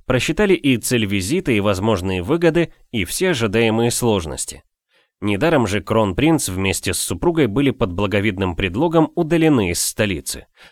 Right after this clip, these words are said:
А Баттенберг, несмотря на все свои старания, так и не сумел со мной встретиться, ни прилюдно, ни тем более наедине. Хотя о последнем можно только пожалеть. На дуэли я бы наверняка его ухайдакал.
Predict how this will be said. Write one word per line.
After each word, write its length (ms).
А 160
Баттенберг, 720
несмотря 580
на 220
все 180
свои 220
старания, 500
так 220
и 40
не 120
сумел 360
со 140
мной 180
встретиться, 720
ни 140
прилюдно, 520
ни 160
тем 240
более 240
наедине. 680
Хотя 300
о 40
последнем 520
можно 340
только 260
пожалеть. 580
На 140
дуэли 320
я 200
бы 120
наверняка 540
его 280
ухайдакал. 800